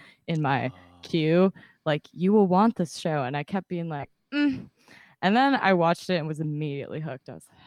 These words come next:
Speaker 1: "Ah,
Speaker 2: Was it
Speaker 1: I should have
Speaker 2: anything
Speaker 1: listened to the,
Speaker 2: like
Speaker 1: to
Speaker 2: Never
Speaker 1: the
Speaker 2: Have I
Speaker 1: Netflix."
Speaker 2: Ever?
Speaker 1: They knew. Um, Never Have I Ever I knew was coming out 'cause I just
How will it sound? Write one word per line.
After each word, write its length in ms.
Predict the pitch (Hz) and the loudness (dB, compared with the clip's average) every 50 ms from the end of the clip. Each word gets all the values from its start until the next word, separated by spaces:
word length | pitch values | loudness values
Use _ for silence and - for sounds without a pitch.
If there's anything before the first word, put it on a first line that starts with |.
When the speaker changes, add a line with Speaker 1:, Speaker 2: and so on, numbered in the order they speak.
| - | -12
Speaker 1:
"Ah, 340 | 175 175 160 - - - - _ _ _ | -12 -12 -12 -12 -14 -18 -20 _ _ _
Speaker 2:
Was 140 | _ - - | _ -16 -14
it 0 | |
Speaker 1:
I 40 | 220 | -12
should 180 | 220 226 190 180 | -10 -6 -6 -4
have 80 | 175 | -4
Speaker 2:
anything 0 | |
Speaker 1:
listened 380 | 175 175 - 208 156 143 143 - _ - | -4 -6 -6 -8 -12 -12 -14 -16 _ -20
to 60 | 147 | -20
the, 100 | 135 - _ _ _ _ _ _ _ _ _ _ - | -20 -20 _ _ _ _ _ _ _ _ _ _ -16
Speaker 2:
like 180 | 104 107 104 107 113 110 - | -14 -14 -12 -12 -12 -10 -6
Speaker 1:
to 80 | - | -4
Speaker 2:
Never 0 | |
Speaker 1:
the 60 | 165 | -2
Speaker 2:
Have 140 | 170 165 160 | 0 0 0
I 100 | 151 98 | -2 -2
Speaker 1:
Netflix." 0 | |
Speaker 2:
Ever? 320 | 98 - - - 165 165 _ - | -4 -6 -6 -6 -6 -10 _ -6
Speaker 1:
They 80 | 170 170 | -4 -2
knew. 300 | 170 165 165 156 143 131 - _ _ _ - - - - - - - - - | -2 0 -2 -2 -4 -8 -12 _ _ _ -20 -20 -20 -20 -20 -20 -20 -6 0
Um, 440 | - 214 233 226 226 226 220 220 196 - _ - | 2 4 4 6 6 6 4 4 2 -2 _ -4
Never 280 | 180 196 220 226 311 349 | 0 0 2 2 2 2
Have 200 | 381 415 415 403 | 2 2 2 2
I 100 | 285 226 | 2 2
Ever 220 | 214 202 190 185 | 2 0 0 -2
I 100 | 170 156 | -2 -4
knew 160 | 160 160 156 | -4 -6 -8
was 100 | 151 - | -8 -10
coming 260 | - - 165 147 143 135 | -10 -10 -8 -8 -8 -8
out 140 | 127 - - | -10 -12 -14
'cause 140 | - - - | -18 -18 -18
I 100 | 127 - | -18 -18
just 180 | - - _ | -18 -20 _